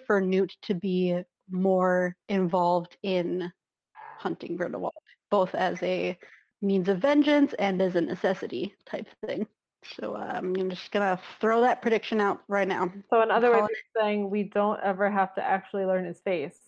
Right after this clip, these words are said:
Speaker 2: because he's doomed.
Speaker 1: <laughs> Maybe we should do him the dignity of knowing who he is.
Speaker 2: <laughs> If it turns
Speaker 1: We
Speaker 2: out
Speaker 1: think
Speaker 2: that he's a Hufflepuff at the end of this, I'm gonna be very sad at myself.
Speaker 1: Aw.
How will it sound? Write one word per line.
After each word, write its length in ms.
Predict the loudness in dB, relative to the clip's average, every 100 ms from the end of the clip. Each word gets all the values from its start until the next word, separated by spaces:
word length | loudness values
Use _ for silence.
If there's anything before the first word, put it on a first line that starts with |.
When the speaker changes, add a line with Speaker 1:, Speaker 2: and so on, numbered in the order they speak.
| _ -14
Speaker 2:
because 240 | -8 -6
he's 160 | -6 -8
doomed. 320 | -10 -12 -16 _ _ -20 -18 -14 -14 -6 -2
Speaker 1:
<laughs> 1200 | 0 0 -2 -2 0 -2 0 -4 -2 -6 -6 -14 _ -18 -18 -18 -20 _ _
Maybe 260 | 0 4 6
we 160 | 6 4
should 360 | 0 0 2
do 120 | 4
him 220 | 4 4 4
the 100 | 2
dignity 580 | 0 0 2 -2 -2 -4
of 260 | -6 -4
knowing 340 | -2 0 0 0
who 120 | 0
he 280 | 0 2 0 -4 0
is. 100 | 0 0 -14 -10 -6 -6 -8 -10 0
Speaker 2:
<laughs> 120 | 0 0 -6 _ _ -6 -6 -6 _ _ _ -20 0
If 140 | 2 2
it 140 | 2
turns 140 | 0
Speaker 1:
We 80 | 4
Speaker 2:
out 180 | 4 4
Speaker 1:
think 20 |
Speaker 2:
that 160 | 2 0 -4
he's 220 | -8 0
a 100 | 2
Hufflepuff 580 | 4 2 0 -2 -2 -2
at 80 | -6
the 100 | -6
end 160 | -4 -6
of 80 | -4
this, 160 | -6 -6
I'm 120 | -4
gonna 160 | -4 -4
be 100 | -4
very 260 | 0 0 0
sad 240 | -2 -2
at 120 | -2
myself. 520 | -6 -6 -2 0 0 -4 -16 -20 _
Speaker 1:
Aw. 640 | 2 4 4 4 2 0